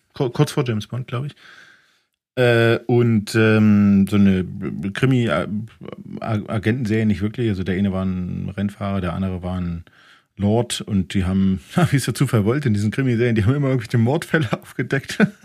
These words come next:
<laughs> Sag Zufälliges. Auf jeden Fall im Deutschen alles, äh, ein wenig ins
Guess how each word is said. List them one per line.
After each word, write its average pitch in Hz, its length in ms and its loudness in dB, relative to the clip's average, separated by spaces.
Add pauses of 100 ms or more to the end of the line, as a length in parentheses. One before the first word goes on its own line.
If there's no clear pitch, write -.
(120)
<laughs> 156 640 -4
Sag - 340 -6
Zufälliges. 127 580 -2 (760)
Auf 117 80 4
jeden 131 220 4
Fall 123 360 6
im 113 120 2
Deutschen 131 440 2
alles, 117 380 0
äh, 117 280 0
ein 104 180 2
wenig 123 260 2
ins 110 720 0